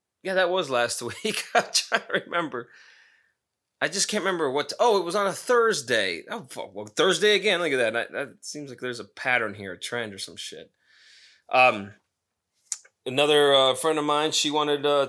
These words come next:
to take me out for some drinks for my birthday, which was awesome, which is nice. We've known each other for a little bit now. And, um, in the end, she decided, well, yeah, t-, in the end, she's like, "Hey, how about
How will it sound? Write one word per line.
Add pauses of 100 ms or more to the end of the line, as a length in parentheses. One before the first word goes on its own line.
to (280)
take
me
out
for
some
drinks
for
my
birthday,
which
was
awesome, (120)
which
is
nice.
We've
known
each
other
for
a
little
bit
now. (1080)
And,
um, (1160)
in
the
end,
she
decided, (600)
well,
yeah,
t-,
in
the
end,
she's
like,
"Hey, (100)
how
about